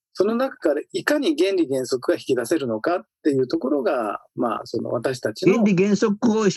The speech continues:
Speaker 2: 勉強しとけば、その事例から、
Speaker 1: はい。
Speaker 2: 自社にもできるかどうかがわかるよね。
Speaker 1: はい。そうですね。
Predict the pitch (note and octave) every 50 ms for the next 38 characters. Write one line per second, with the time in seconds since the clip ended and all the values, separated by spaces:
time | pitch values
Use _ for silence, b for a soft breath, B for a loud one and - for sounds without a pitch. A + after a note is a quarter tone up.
0 | - D#3 C#3+ C#3+ A3+ A#3+ A#3 G3 - A3 A3 A3+ - - A#3 A3 G3+ C4 A#3 A#3
1 | A#3+ C4 B3 A3+ - G3 F#3 F3 F3 D#3+ D3 D#3 D#3 E3+ F3 F3 E3+ - F3 F3
2 | F3 F#3+ G3 F#3 F3 C3+ G#2 G2 - _ _ _ D#3 C#3+ B2+ A#2 - _ _ _
3 | _ _ - A#2+ E3+ D#3+ - E3+ D3+ C3 B2+ B2 A#2+ A2+ G#2 - - _ _ _
4 | _ _ - C3+ B2+ - D#3+ C#3+ C3+ G2+ A#2 A2 F#2 G#2+ G#2+ F#2+ - G#2 F2+ F#2+
5 | F#2 F2+ F2+ F2 - - G#2+ F2+ - - - - - G2 B2+ D3 D#3 D#3+ - _
6 | _ - E3 C3+ A2+ - - B2 C#3